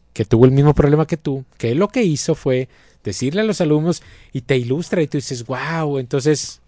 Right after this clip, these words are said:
este, este consejo, esta regla de contar historias es maravilloso porque te permite ilustrar a los demás sin parecer presumido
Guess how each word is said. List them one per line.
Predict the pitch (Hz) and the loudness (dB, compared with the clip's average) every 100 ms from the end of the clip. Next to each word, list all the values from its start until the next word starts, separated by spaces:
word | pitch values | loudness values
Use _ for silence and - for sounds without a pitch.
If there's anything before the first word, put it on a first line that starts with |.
| _ _ - | _ _ -4
este, | 135 160 151 151 135 | 0 2 4 2 0
este | 123 - 151 - | -4 -2 -2 -2
consejo, | - 117 - 120 139 | -4 -4 -2 0 0
esta | - 143 | 0 0
regla | 135 139 | 2 0
de | - | 0
contar | 117 123 | -2 0
historias | 131 - 135 123 | 0 0 0 0
es | 135 | 2
maravilloso | 156 147 147 233 - 151 | 2 2 2 0 0 0
porque | 123 - | -2 -4
te | - | -8
permite | 110 113 123 123 160 160 _ _ _ _ | -4 -4 -4 -2 -2 -2 _ _ _ _
ilustrar | 127 120 117 - 139 147 | -2 0 0 0 0 2
a | 170 | 0
los | 165 | 0
demás | 165 151 139 - - _ _ _ - | -2 -2 -4 -6 -12 _ _ _ -14
sin | - 101 | -6 -6
parecer | 95 95 92 113 | -6 -4 -4 -2
presumido | 170 - 202 175 131 | 0 0 0 0 0